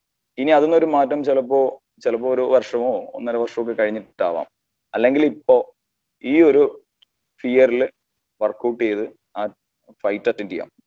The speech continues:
അങ്ങനെ ട്വന്റി വൺ ഡേയ്സിൽ ഞാൻ ഫുള്ളി എല്ലാ കാര്യങ്ങളും, നമ്മൾ പറയുന്ന പോലെ അറിയാം, ആ ഒരു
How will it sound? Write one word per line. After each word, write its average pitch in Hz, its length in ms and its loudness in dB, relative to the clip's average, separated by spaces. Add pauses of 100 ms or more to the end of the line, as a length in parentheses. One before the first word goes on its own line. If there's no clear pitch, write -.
(1300)
അങ്ങനെ 160 340 0
ട്വന്റി 151 260 2
വൺ 139 220 0
ഡേയ്സിൽ 123 380 -2
ഞാൻ 107 340 -6
ഫുള്ളി 107 320 -4
എല്ലാ 107 500 2
കാര്യങ്ങളും, 92 400 -4
നമ്മൾ 92 200 -8
പറയുന്ന 101 380 -2
പോലെ 104 220 2 (300)
അറിയാം, 95 400 0 (540)
ആ 101 120 -2
ഒരു 104 380 0